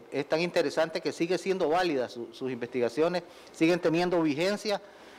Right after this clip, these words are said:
y por eso, este, estamos promoviendo, eh, el conocimiento de la información de Haberland para que tenga continuidad, eh, en, en los procesos de estudio.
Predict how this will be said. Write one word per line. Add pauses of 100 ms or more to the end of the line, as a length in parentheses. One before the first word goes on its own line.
(160)
y
por
eso, (160)
este,
estamos
promoviendo, (440)
eh,
el
conocimiento
de
la
información
de
Haberland
para
que (300)
tenga
continuidad, (400)
eh,
en,
en
los
procesos
de
estudio.